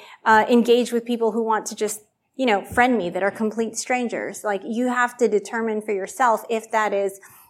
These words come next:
um, a risk you are willing to take, or, or if you can identify additional information about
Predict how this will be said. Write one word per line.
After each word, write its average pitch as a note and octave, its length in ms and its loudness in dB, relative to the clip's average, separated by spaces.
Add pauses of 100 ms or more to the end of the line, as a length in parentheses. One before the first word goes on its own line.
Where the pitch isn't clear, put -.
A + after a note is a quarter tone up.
(140)
um, F#3 440 2
a G#3+ 80 8
risk G#3+ 480 0
you A3 200 0
are G#3 160 4
willing G3 380 -2
to G3 120 -16
take, A3+ 360 -6
or, D#3+ 280 -4
or F3+ 220 -2
if A3+ 220 -2
you G#3+ 100 -6
can A3 160 -4
identify G3+ 540 -2
additional G3 460 -6
information G3 680 -8
about F#3+ 320 -2